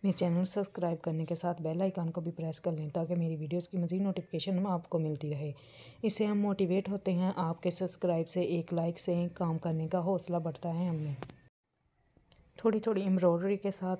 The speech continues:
बटन्स के साथ और थोड़ा थोड़ा जो है वो प्रिंटेड फैब्रिक के साथ डिज़ाइनिंग है।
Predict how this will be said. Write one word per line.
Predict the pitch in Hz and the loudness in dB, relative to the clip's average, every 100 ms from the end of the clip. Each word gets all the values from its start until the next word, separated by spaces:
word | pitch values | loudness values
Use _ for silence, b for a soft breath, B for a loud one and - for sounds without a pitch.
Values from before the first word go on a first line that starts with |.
| 180 | -2
बटन्स | 185 - 196 175 | -2 0 0 0
के | 185 | -2
साथ | 170 175 175 | -2 -2 -2
और | - 185 170 | 0 -2 0
थोड़ा | 190 196 | 0 0
थोड़ा | 196 180 180 | 0 -2 -2
जो | 175 180 | 0 0
है | 175 | 0
वो | 160 175 | 0 -2
प्रिंटेड | 180 175 170 180 170 | 0 0 2 0 0
फैब्रिक | 185 151 175 | -2 0 -2
के | 170 | -2
साथ | 175 185 175 175 b b b b _ | -4 -2 -2 -4 b b b b _
डिज़ाइनिंग | 175 170 165 165 165 | -2 0 2 2 2
है। | 160 143 _ | -2 -6 _